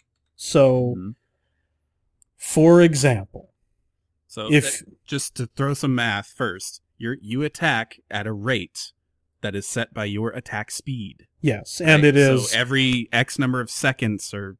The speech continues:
Speaker 2: milliseconds, you're going to attack.
Speaker 1: Yeah.
Speaker 2: So,
Speaker 1: And it
Speaker 2: go
Speaker 1: is
Speaker 2: ahead.
Speaker 1: fi-, and it is fixed,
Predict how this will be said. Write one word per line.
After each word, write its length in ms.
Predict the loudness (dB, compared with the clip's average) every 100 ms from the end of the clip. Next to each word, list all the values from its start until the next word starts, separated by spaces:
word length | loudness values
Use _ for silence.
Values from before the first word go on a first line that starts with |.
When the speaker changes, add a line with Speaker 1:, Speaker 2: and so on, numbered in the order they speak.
| _
Speaker 2:
milliseconds, 720 | -6 -4 -2 -4 -6 -6 -12 -12
you're 100 | -12
going 240 | -10 -10
to 140 | -12 -14
attack. 480 | -8 -8 -8 _ _ _ _ _
Speaker 1:
Yeah. 160 | -8 -8 -10 _ _ _
Speaker 2:
So, 100 | 0
Speaker 1:
And 140 | 4
it 80 | 6
Speaker 2:
go 60 | 6
Speaker 1:
is 100 | 4
Speaker 2:
ahead. 200 | 0 2
Speaker 1:
fi-, 200 | 2 2 4
and 120 | 4
it 120 | 6
is 160 | 4 0
fixed, 640 | 2 4 4 2 -6 -6